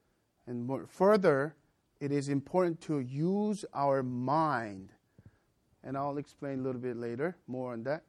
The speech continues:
Tongues are unintelligible, uh, utterances, obviously,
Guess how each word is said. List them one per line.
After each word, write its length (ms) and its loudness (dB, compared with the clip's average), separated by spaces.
Tongues 500 6
are 280 6
unintelligible, 1120 2
uh, 200 -2
utterances, 840 -6
obviously, 600 -8